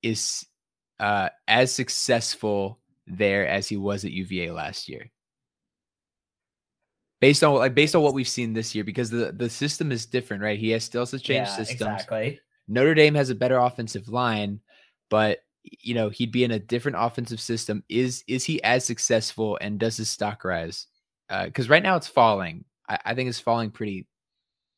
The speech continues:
Speaker 1: pretty steadily. But do you think he's more successful at a different place?
Speaker 2: Yeah, I mean, it depends how you define successful.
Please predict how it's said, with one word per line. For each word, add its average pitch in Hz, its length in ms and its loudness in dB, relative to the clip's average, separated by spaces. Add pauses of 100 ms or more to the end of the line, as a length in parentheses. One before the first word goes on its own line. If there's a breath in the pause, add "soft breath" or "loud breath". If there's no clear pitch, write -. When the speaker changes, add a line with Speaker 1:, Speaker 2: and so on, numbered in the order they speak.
(240)
Speaker 1:
pretty 123 160 2
steadily. 101 640 0 (500)
But 117 280 0 (160)
do 120 100 -4
you 131 180 2
think 135 360 -6
he's 113 600 -6
more 113 160 -6
successful 104 580 -6
at 98 60 -6
a 95 40 -6
different 95 280 -12
place? - 340 -14 (1300 soft breath)
Speaker 2:
Yeah, 170 300 8
I 165 60 2
mean, 170 160 -4
it 156 60 -6
depends 180 280 0
how 190 60 4
you 165 120 2
define 123 360 0
successful. 92 760 -6